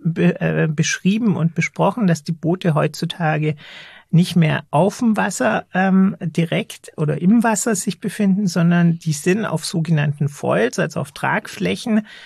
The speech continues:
ähm, fliegen die übers Wasser, haben also tatsächlich den Kontakt zum Wasser vornehmlich über die Tragflächen. Das nennt man Foilen und das setzt voraus, dass ich tatsächlich anders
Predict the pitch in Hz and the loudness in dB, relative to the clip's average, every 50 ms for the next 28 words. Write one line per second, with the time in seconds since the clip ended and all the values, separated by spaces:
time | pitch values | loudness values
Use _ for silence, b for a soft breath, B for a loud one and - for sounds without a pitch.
0 | B B B B B B _ 170 185 185 180 180 - - - - - - - 175 | B B B B B B _ 0 2 4 4 2 0 -2 -6 -6 -4 2 2 4
1 | 196 208 202 180 139 127 - - 190 196 175 170 151 - - - - - 113 110 | 4 4 4 2 2 2 -2 -4 0 0 2 2 2 0 0 -4 -4 -6 -6 -4
2 | - - - - - 151 151 170 - - 160 170 165 165 165 - - 175 160 - | -2 -2 -2 0 0 0 2 2 0 0 0 -2 -2 -2 -4 -4 -2 -2 -2 0
3 | 165 165 - 208 175 - 165 151 - - 160 156 - - 190 - - - 175 143 | -2 -2 -2 -2 -2 0 0 0 2 0 0 0 -2 -8 -14 -12 -6 -4 -2 -2
4 | - - 151 165 - 202 170 - - - - 196 196 196 202 196 180 170 170 180 | 0 -2 -2 0 0 0 -2 -2 -4 -6 -2 0 2 4 4 6 6 6 6 6
5 | 180 180 165 151 - - 156 143 156 143 143 139 143 143 - - 147 - - - | 6 4 2 0 -2 -6 -4 -2 0 0 0 0 0 -4 -8 -10 -8 -8 -8 -10
6 | - - - - - - - - - - B B B B B B B B B _ | -10 -16 -16 -16 -16 -12 -12 -12 -14 -14 B B B B B B B B B _
7 | - 185 - - 190 160 170 170 170 175 165 143 147 - - - - - 202 233 | -2 -2 2 2 4 4 4 4 4 4 2 2 0 -2 -6 -4 -2 -2 -2 -2
8 | 254 254 269 254 - - 165 165 170 165 - - 190 202 - - - - - - | -2 -4 -6 -6 0 0 2 2 2 -2 0 -2 -4 -4 -6 -10 -10 -10 -16 -16
9 | - - - 170 165 - 135 117 123 165 208 277 302 - - - - - 170 165 | -10 -6 -6 -6 -2 -2 0 2 4 4 4 2 2 0 -4 -6 -2 -4 -4 -4
10 | - - 196 - - - - 190 175 170 - 160 170 - 208 185 165 - - 147 | -2 -6 -8 -8 -8 -2 0 0 0 2 0 -2 0 2 0 0 0 0 -2 2
11 | 156 175 185 185 175 165 - - | 4 4 6 6 4 2 0 -4